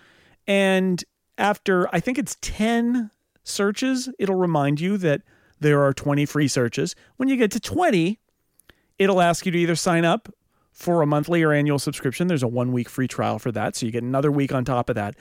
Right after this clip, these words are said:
But I think after twenty searches in Call Sheet, you're gonna know, is this a better experience? Is this a less frustrating, easier to use experience than whatever app or website you were using before to find out who that guy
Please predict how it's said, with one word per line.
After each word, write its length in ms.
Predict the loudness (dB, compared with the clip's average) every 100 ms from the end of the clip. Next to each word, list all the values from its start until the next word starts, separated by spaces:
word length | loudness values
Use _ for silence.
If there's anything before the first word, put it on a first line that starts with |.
| -20 -10
But 100 | 0
I 140 | 2 2
think 380 | 2 0 0 -8 _ -16 -2
after 280 | -2 -2 -6
twenty 340 | -2 2 2
searches 580 | 2 2 2 2 0 0
in 180 | -4 -4
Call 260 | 0 0
Sheet, 260 | 0 -2 -4 _
you're 140 | -8
gonna 180 | -4 -2
know, 380 | -2 -2 -4 -8 _ _ _ _ _ 0
is 200 | 0 2
this 220 | 2 2
a 60 | 2
better 300 | 2 2 2
experience? 720 | -2 -2 0 2 0 -2 -8 -14 -10 0
Is 200 | 0 2
this 200 | 0 2
a 140 | 2
less 380 | 2 2 0 0
frustrating, 880 | -4 -4 -4 -2 0 2 0 -2 -4 -10 _ _ _
easier 480 | -2 0 2 2 2
to 60 | 2
use 300 | 2 2 0
experience 640 | -4 -4 -2 0 0 -2
than 180 | -2 -2
whatever 340 | 0 0 0
app 280 | 0 0 0
or 80 | 0
website 380 | 0 0 -2 -2
you 120 | -2
were 140 | 0
using 380 | 0 0 -2 -4
before 380 | -8 -6 -2 -2
to 60 | -2
find 320 | -4 -4 -2
out 220 | -2 -2 -8 -8
who 140 | -4
that 360 | -2 0 -2 -4
guy 540 | -4 -4 -4 -4 -4